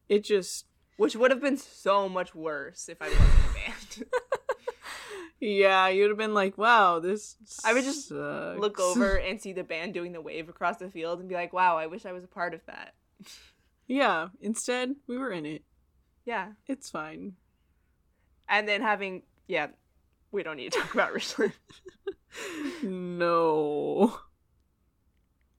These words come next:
Speaker 1: Oh my gosh, I literally, uh, let me skip ahead three hundred pages. Don't mind me. Just really quick skipping three hundred pages.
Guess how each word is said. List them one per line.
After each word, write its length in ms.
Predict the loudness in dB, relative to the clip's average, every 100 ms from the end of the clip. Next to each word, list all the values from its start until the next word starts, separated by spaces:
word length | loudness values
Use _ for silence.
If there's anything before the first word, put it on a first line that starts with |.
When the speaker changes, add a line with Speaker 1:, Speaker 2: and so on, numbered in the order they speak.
| _ 0
Speaker 1:
Oh 140 | 2
my 160 | 4 2
gosh, 560 | 6 8 8 6 -2 -18 -20 _ 2
I 160 | 4
literally, 800 | 4 2 2 2 0 -2 -4 -6 _ _ _ _ -16 -10
uh, 300 | -6 -2 -2
let 120 | -2 -6
me 80 |
skip 360 | -8 -6 -2 0
ahead 460 | 2 4 4 4 0
three 520 | -10 -2 2 6 6 6
hundred 800 | 6 6 6 4 4 4 2
pages. 1000 | 4 6 6 4 4 2 4 4 2 0 -10 _ _ 2
Don't 340 | 4 6 4
mind 460 | 4 6 6 2 0
me. 640 | 0 0 0 0 -2 -2 -6 _ -6
Just 260 | -2 -2
really 520 | -4 4 6 6 4
quick 420 | 0 4 4 4 0
skipping 640 | -6 -2 0 0 -2 -2 -8 -16 -20 _ -18 -14
three 400 | -2 2 2 2
hundred 640 | 2 2 0 2 2 2 0
pages. 1120 | 0 0 0 0 2 2 0 -2 -6 -14